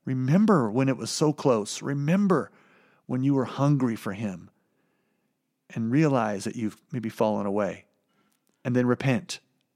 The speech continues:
Don't delay. Turn around. Go the other direction. Go back there. Go back to where you first were. You can.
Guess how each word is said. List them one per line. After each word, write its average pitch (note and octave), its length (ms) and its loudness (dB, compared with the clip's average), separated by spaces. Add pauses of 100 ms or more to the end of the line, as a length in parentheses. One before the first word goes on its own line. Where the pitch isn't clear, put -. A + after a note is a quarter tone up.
(260)
Don't D#3 220 4
delay. D3 460 2
Turn C3+ 200 -2
around. A#2+ 420 0
Go B2 140 2
the C3 120 2
other C3 120 2
direction. C3+ 560 0
Go - 140 -4
back - 460 -6
there. - 360 -6 (1600)
Go E3+ 100 -2
back - 320 -4
to E3 100 -4
where D3 140 -2
you A#2 140 -4
first - 360 -8
were. G2+ 380 -10
You C#3+ 100 -2
can. F#3+ 440 4